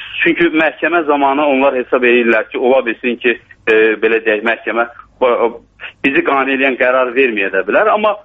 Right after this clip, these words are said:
e, biz hesab eləyirik ki, e, e, bütün hallarda biz, e, e,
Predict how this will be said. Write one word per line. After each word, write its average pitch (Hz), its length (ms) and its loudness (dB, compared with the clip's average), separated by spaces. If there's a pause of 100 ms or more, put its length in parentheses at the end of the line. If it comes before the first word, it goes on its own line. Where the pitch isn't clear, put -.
(260)
e, 165 140 4 (200)
biz 202 240 -4
hesab 180 300 0
eləyirik 151 480 0
ki, 151 160 2 (180)
e, - 20 -4 (440)
e, 127 100 0
bütün 180 220 0
hallarda 135 540 0
biz, 135 220 -8
e, 110 200 -6 (260)
e, 117 120 4